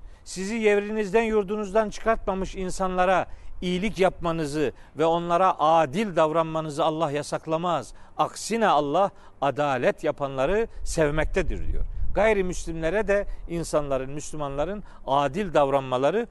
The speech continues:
Kur'an'ın onlardan istediği bir ödevdir, bir yükümlülüktür, bir borçtur. Hiç kimse Kur'ani bu referansları görmezlikten gelemez. Mesela istirham edeyim kardeşlerim, Nisa suresi yüz otuz beşinci ayeti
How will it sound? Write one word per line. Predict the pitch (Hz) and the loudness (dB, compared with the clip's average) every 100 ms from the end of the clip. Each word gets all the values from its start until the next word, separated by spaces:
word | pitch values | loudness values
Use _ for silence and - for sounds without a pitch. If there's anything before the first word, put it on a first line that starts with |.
| - - | -12 -6
Kur'an'ın | 165 165 151 180 185 | -2 2 2 0 -4
onlardan | 147 147 139 165 180 | -4 0 -2 -2 -6
istediği | 131 - 143 147 220 254 - - | -10 -6 -4 -2 -4 -6 -10 -8
bir | 165 160 | -2 0
ödevdir, | 147 139 151 147 220 170 | 0 2 0 0 -8 -6
bir | |
yükümlülüktür, | 160 147 - 151 135 131 240 226 | -8 -8 -10 -8 -8 -8 -8 -4
bir | 185 131 | -4 2
borçtur. | 151 131 - 123 - - - | 2 2 -6 -16 -16 -20 -10
Hiç | 226 | -8
kimse | - 285 202 185 - - - | -4 -2 2 0 0 -20 -8
Kur'ani | - 220 220 214 214 254 233 | 2 4 6 4 4 0 0
bu | 220 190 - | 2 0 0
referansları | 151 180 180 160 160 - 160 220 247 - - | 2 4 4 2 0 0 0 0 -4 -10 0
görmezlikten | 190 175 165 143 143 208 | 2 2 -2 -4 -4 -4
gelemez. | 190 180 156 120 98 - - - | 0 0 0 -2 -8 -10 -20 -8
Mesela | 240 170 214 | -2 2 2
istirham | 208 - 226 247 233 | 2 0 2 2 2
edeyim | 175 170 | 0 -2
kardeşlerim, | 196 220 196 - 180 190 | 0 0 0 -2 -4 -6
Nisa | 208 233 226 | -4 0 0
suresi | - 180 156 208 | 0 -4 -4 -6
yüz | 214 220 | -2 -2
otuz | 214 226 208 | -2 -4 -2
beşinci | 202 214 202 196 | -2 -4 0 2
ayeti | 160 135 - | 2 0 -4